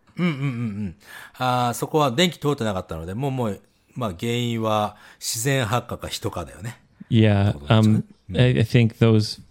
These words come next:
Speaker 2: forest fires were started by natural causes.
Speaker 1: あ、そっかそっか。まあまあ、じゃあ自然発火だったんだね。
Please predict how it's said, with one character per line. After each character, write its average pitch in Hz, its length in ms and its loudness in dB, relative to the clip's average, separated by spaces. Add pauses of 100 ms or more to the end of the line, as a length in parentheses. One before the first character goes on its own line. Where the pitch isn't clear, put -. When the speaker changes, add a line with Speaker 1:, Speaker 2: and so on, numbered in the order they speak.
(400)
Speaker 2:
forest 107 400 2
fires 101 480 2
were 107 120 2
started 98 560 -2
by 95 280 -4
natural 95 640 -2
causes. 95 720 -2 (380)
Speaker 1:
あ、 151 160 2
そ 139 100 -6
っ - 20 -6
か 98 120 -10
そ 92 80 -14
っ - 20 -20
か。 85 80 -16
ま 92 160 -12
あ 90 60 -10
ま 87 100 -14
あ、 82 60 -16
じ 82 80 -16
ゃ - 20 -14
あ - 20 -14
自 - 160 -10
然 120 160 -2
発 110 140 -4
火 - 60 -10
だ - 80 -14
っ - 20 -20
た - 80 -20
ん 92 40 -14
だ 120 40 -8
ね。 214 240 -2